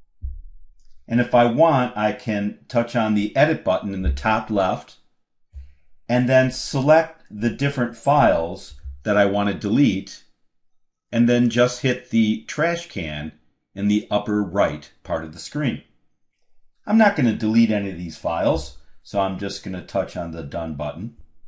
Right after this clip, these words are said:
Let me open back up the file I'm using for this quick look,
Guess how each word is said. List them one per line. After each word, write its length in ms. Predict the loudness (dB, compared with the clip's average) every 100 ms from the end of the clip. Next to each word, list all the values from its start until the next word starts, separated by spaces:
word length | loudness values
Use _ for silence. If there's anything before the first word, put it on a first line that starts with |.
| -20 _ -20 -10
Let 120 | 0 4
me 180 | 4 4
open 360 | 0 4 4
back 340 | 6 6 4 0
up 320 | 0 0 0 -12 -20 -20 -20 _
the 100 | -6
file 420 | 0 4 4 4
I'm 140 | 2 0
using 340 | -2 -2 -4
for 320 | -4 -2 -2
this 240 | -4 -8 -12
quick 340 | -8 -8 -8
look, 380 | -6 -6 -8